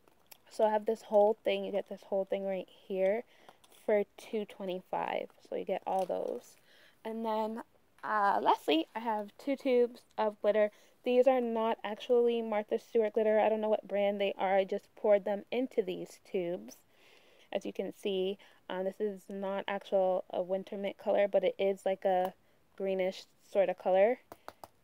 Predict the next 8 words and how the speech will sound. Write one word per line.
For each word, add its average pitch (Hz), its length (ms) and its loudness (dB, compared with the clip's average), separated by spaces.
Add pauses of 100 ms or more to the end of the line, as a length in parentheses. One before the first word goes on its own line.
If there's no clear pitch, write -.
(160)
And 196 760 -2
there's 202 240 -4
about 196 440 0 (340)
that - 180 -6
much 220 360 -8 (1000)
in 196 200 -6
there. 233 360 0 (680)
And 208 920 0